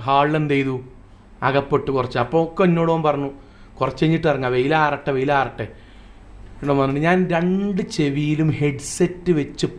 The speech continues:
പാട്ടുറക്കെ വെച്ചിട്ടാണ് ഞാൻ ക്ലാസ് കേൾക്കണത്. എനിക്കത് കേൾക്കുക തന്നെ വേണ്ട,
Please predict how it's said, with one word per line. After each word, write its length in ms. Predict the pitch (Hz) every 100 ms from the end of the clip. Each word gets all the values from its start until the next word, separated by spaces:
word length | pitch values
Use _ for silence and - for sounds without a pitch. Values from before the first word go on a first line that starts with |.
| -
പാട്ടുറക്കെ 1000 | 139 147 156 175 185 - 165 143 - 160
വെച്ചിട്ടാണ് 540 | 147 147 139 143 135 139
ഞാൻ 140 | 135
ക്ലാസ് 400 | - 123 127 127
കേൾക്കണത്. 420 | 131 117 98 95 - - - - - -
എനിക്കത് 320 | 160 156 269 -
കേൾക്കുക 280 | 254 240 247
തന്നെ 120 | 262
വേണ്ട, 240 | 208 170